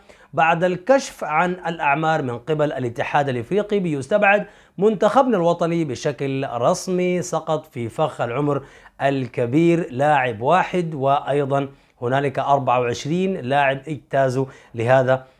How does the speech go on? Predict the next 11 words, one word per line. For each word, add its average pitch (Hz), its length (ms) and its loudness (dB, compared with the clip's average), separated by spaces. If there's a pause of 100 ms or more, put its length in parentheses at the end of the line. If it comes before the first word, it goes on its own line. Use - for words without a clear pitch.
(160)
الفحص. 147 680 -2
ومؤكد 160 600 -4
إنه 170 180 -2
حتى 185 280 -4
الاستبعاد 143 720 0
ضم 139 520 0
منتخبين، 151 640 -2
هما 156 280 0
منتخب 135 520 -2 (360)
جيبوتي 180 600 2
ومنتخب 139 800 -2